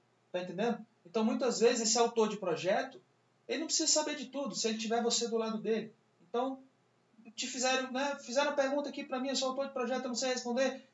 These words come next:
É, eu vou ligar aqui pro, pro meu engenheiro e te retorno daqui a pouco. Pô, meu engenheiro, entendeu? Vou ligar pro meu especialista. Meu, né, o cliente pergunta, "Ah, por que isso aqui e tal?" Me dá só um minutinho que eu vou ligar pro meu engenheiro e te trago essa resposta em quinze minutos.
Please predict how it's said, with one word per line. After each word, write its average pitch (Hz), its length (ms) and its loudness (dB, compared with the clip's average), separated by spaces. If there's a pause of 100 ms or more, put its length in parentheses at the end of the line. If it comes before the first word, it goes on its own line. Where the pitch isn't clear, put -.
(460)
É, 208 360 4
eu 240 100 0
vou 320 120 0
ligar 233 240 4
aqui 202 260 0
pro, 180 400 -6
pro 170 120 -8
meu 170 140 -6
engenheiro 165 720 -2
e 190 220 -6
te - 140 -6
retorno 202 360 -2
daqui 170 200 -4
a 156 60 -2
pouco. 139 320 -6 (120)
Pô, 185 200 -2
meu 233 280 -2
engenheiro, 170 420 -4 (180)
entendeu? 208 320 -10 (120)
Vou 202 140 -4
ligar 226 260 4
pro 220 100 0
meu 233 180 2
especialista. 190 800 -2 (340)
Meu, 220 200 0
né, 285 140 4
o - 80 0
cliente 254 260 0
pergunta, 247 360 2
"Ah, 311 80 4
por 311 80 -8
que 311 60 0
isso 294 140 6
aqui 294 140 -4
e 285 60 -6
tal?" 285 220 6 (180)
Me 247 60 -10
dá 294 120 6
só 330 160 0
um 339 40 -2
minutinho 285 320 -4
que 277 60 -4
eu 247 60 -4
vou 254 100 0
ligar 226 220 2
pro 208 100 -6
meu 208 120 -2
engenheiro 202 300 -4
e - 40 -8
te - 60 -12
trago 208 200 0
essa 196 100 -6
resposta 190 380 -4
em 170 40 -14
quinze 220 200 -6
minutos. 151 380 -8